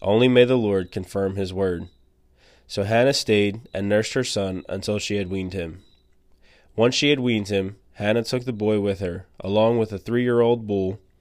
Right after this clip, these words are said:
an ephah of flour, and a skin of wine. Though the boy was still young, she brought him to the house of the Lord at Shiloh. And when they had slaughtered the bull, they brought the boy to Eli. "Please, my lord," said Hannah,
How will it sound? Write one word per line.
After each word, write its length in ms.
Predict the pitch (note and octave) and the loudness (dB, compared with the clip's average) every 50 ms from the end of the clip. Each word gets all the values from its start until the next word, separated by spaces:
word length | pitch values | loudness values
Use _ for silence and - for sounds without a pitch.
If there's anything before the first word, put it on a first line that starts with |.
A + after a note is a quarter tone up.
| - - - - - _ _ _ _ - | -20 -20 -20 -20 -20 _ _ _ _ -8
an 220 | - F#2+ G2 G2 | -6 -4 -4 -2
ephah 460 | - A2+ B2+ B2+ - C3+ B2+ C3 C3+ - - - | -2 -2 -2 0 2 4 4 4 4 0 -10 -4
of 200 | - A#2 A#2+ - | -2 -2 -2 -2
flour, 540 | - - G#2+ G2+ F#2+ F#2+ F#2 F#2+ F#2 F#2+ - - - _ _ _ - - | -2 -2 -2 0 0 -2 -2 -4 -4 -8 -10 -16 -20 _ _ _ -10 -6
and 100 | G2 G2 | -6 -4
a 60 | G2 | -2
skin 320 | - - - A2 G#2+ G#2+ | -4 -4 -2 0 0 0
of 120 | G#2+ G2+ F#2 | -2 -2 -2
wine. 380 | G2+ G2 F#2+ F2+ F2 F2 F2+ - _ _ _ _ _ _ _ _ _ - _ - - _ _ _ - | -2 -2 -2 -4 -6 -10 -12 -16 _ _ _ _ _ _ _ _ _ -20 _ -20 -20 _ _ _ 0
Though 140 | - A2 G#2+ | 0 2 2
the 80 | A2+ | 2
boy 260 | G#2 G2+ A2+ A#2+ C3 | 2 4 6 6 6
was 140 | C#3+ C#3+ C#3 | 6 4 0
still 200 | - - C#3+ D3 | 0 2 2 2
young, 380 | C#3+ A#2 G2 F#2+ F#2+ F#2 G#2 A#2 - _ - | 2 2 2 0 0 -2 -4 -10 -16 _ -16
she 160 | - - A2 | -8 -6 -4
brought 260 | F#2+ F#2 A2 A2 A2 | 0 2 2 2 2
him 160 | B2 B2 A#2+ | 2 0 -2
to 100 | A2+ - | -2 -4
the 120 | G2+ G2+ G2 | -4 -2 0
house 300 | G#2 G#2 G#2+ G#2+ - C#3+ | 2 2 2 0 -2 -6
of 80 | B2 | -2
the 100 | B2 A#2+ | -2 -2
Lord 260 | A2 G#2 G2 G2 F#2+ | 0 0 0 0 0
at 120 | F#2 F#2 - | -2 -4 -4
Shiloh. 500 | - - G2+ G2 F#2+ F2+ E2+ D#2+ C#2+ - _ _ _ _ _ _ _ _ _ - | -2 -2 -2 -2 -2 -4 -6 -8 -10 -12 _ _ _ _ _ _ _ _ _ -8
And 80 | G2+ | -4
when 140 | G2+ G#2 G#2 | -2 -2 0
they 120 | G#2 G#2 G2+ | 2 2 2
had 120 | G2+ F#2 | 2 0
slaughtered 420 | - - A2+ G#2+ A2+ A#2 B2 C3+ | -2 -2 0 2 2 2 2 0
the 80 | B2+ C3 | -2 -2
bull, 400 | A2+ G#2 G#2 G2 F#2+ F#2+ F#2+ G#2 - - | -2 0 0 0 0 -2 -4 -8 -14 -12
they 100 | - F#2+ | -10 -8
brought 260 | F#2 F2 G#2 G#2 G#2+ - | -4 -2 0 -2 -2 -2
the 60 | A2 | -6
boy 260 | F#2 G2 G2+ G2 G2 | -6 -4 -2 -2 -2
to 140 | F#2 - G2 | -4 -4 -6
Eli. 400 | F#2+ F#2 F2+ F2 D#2+ D2+ D2+ D#2+ - _ _ _ _ _ _ _ _ _ _ _ _ _ _ _ _ - | -6 -6 -6 -6 -8 -8 -10 -12 -14 _ _ _ _ _ _ _ _ _ _ _ _ _ _ _ _ 2
"Please, 300 | C#3+ D3+ D#3+ D3+ A#2 - | 4 4 4 4 2 2
my 120 | A2 G2 | 0 0
lord," 320 | F#2+ F#2+ F#2+ F#2 F2+ F2+ - | 2 2 0 0 -2 -2 -2
said 200 | - G2 F2+ F#2 | -4 -4 -4 -4
Hannah, 380 | F#2+ F#2 F#2 F#2 F#2 F#2+ - | -4 -4 -4 -4 -6 -8 -10